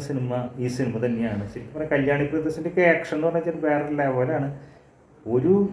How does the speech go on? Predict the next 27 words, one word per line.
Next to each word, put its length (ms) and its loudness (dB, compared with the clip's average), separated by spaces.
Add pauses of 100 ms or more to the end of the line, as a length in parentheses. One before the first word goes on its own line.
(400)
വെറൈറ്റി 560 2
സിനിമ 240 0
തന്നെയാണ്. 380 0
എന്തായാലും 360 -2 (120)
ഗംഭീര 460 4
സിനിമയാവട്ടെ. 460 0
എല്ലാ 260 4
ആശംസകളും 360 -6
നേർന്നുകൊണ്ട് 360 -4
നിങ്ങൾ 180 -6
സ്വന്തം 260 -6
ദാസയുടെ 320 -4
തൃശ്ശൂരിൽ 260 -4
നിന്നും. 200 -8 (880)
ഓക്കെ, 200 6 (140)
ഡൊമിനിക് 460 8
അരുണാണ് 420 4
ഈ 80 -8
സിനിമ 300 -2 (140)
സംവിധാനം 360 0
ചെയ്ത്. 220 0
കേട്ടിട്ടില്ല, 560 4
പക്ഷെ 200 -6 (560)
അദ്ദേഹത്തിൻ്റെ 600 -2 (220)
ഈ 20 0 (1200)
സിനിമയുടെ 460 0 (100)
ഈ 80 0